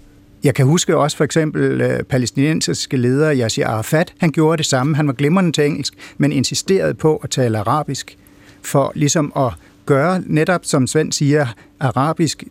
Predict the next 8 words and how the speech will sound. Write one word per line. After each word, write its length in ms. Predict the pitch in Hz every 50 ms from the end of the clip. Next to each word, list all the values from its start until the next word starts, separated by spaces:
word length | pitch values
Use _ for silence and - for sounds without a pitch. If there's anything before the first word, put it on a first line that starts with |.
| -
til 260 | - - 147 131 123 - -
et 240 | 131 117 117 - -
ligeværdigt 680 | 131 139 170 190 170 170 147 127 110 107 120 113 - _
sprog 540 | - - - - - - 175 170 110 - - - -
i 280 | - 165 143 143 - 131
en 100 | 120 123
international 640 | 123 131 - - 139 123 110 - - 123 113 113
dialog. 420 | - - 110 110 110 113 110 -